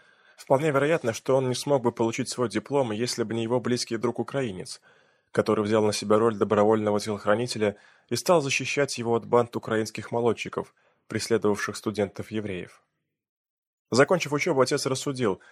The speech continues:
что из всех вариантов обеспечить комфортную жизнь семье, лучше всего открыть филиал магазина моих дедушки и бабушки,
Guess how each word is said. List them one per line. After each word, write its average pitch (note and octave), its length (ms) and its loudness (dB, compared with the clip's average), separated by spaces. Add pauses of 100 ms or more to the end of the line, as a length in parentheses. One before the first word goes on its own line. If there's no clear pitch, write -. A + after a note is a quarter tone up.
(240)
что - 200 0
из A#2+ 80 2
всех - 260 -2
вариантов B2 400 4
обеспечить A2+ 520 -2
комфортную A2 500 2
жизнь G#2+ 240 -8
семье, A2 480 -4 (480)
лучше D#3+ 220 0
всего D#3 260 0
открыть C#3+ 300 0
филиал C3 320 6
магазина A2+ 460 2
моих A2+ 260 0
дедушки A2+ 420 -4
и C#3 40 -4
бабушки, - 560 -2